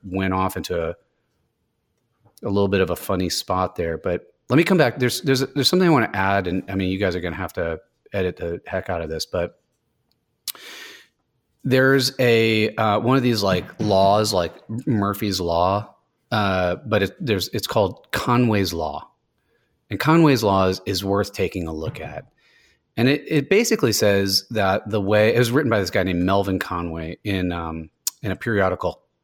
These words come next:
called Datamatics back in nineteen sixty-eight. So he was a computer scientist. And the essay is called How Do Committees Invent?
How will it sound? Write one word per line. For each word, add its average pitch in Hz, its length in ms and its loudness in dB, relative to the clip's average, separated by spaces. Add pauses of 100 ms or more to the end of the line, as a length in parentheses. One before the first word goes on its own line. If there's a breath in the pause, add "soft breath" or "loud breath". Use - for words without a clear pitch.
(100)
called 82 320 -6
Datamatics 85 760 -6
back 95 220 -6
in 90 80 -8
nineteen 87 320 -10
sixty-eight. - 540 -12 (100)
So - 60 -20
he 123 80 -2
was 110 80 -2
a 98 40 -6
computer 107 380 -4
scientist. - 680 -12 (600 loud breath)
And 110 100 -2
the 113 120 2
essay 117 240 0
is 92 160 0
called 90 340 0
How 104 160 -2
Do 92 80 -4
Committees 95 540 -2
Invent? 78 560 -12